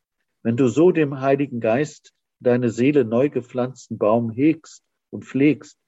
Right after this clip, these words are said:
so versichere ich dir, wird er in kurzer Zeit so hoch wachsen,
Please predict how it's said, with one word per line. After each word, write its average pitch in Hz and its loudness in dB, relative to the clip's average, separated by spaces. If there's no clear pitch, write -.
so 120 -4
versichere 131 0
ich - -4
dir, 143 0
wird 139 0
er 127 2
in 117 -4
kurzer 165 -2
Zeit 123 -4
so 170 0
hoch 151 -2
wachsen, - -6